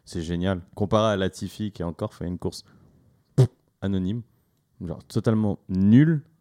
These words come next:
Euh, Albon, super pilote, super pilote. Parce que c'est une poubelle, la Williams,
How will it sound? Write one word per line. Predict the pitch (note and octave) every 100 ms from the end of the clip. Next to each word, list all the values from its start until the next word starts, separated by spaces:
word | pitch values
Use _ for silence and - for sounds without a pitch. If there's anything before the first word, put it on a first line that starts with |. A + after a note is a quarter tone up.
| _
Euh, | E2 D#2 D#2+
Albon, | E2 F#2 F#2+
super | - F2 G2+ -
pilote, | G#2 F#2
super | - - G2+ G2 F2+
pilote. | - G2
Parce | -
que | F2+
c'est | -
une | F#2
poubelle, | G#2+ A2 A#2
la | G#2
Williams, | G2 F#2+ G#2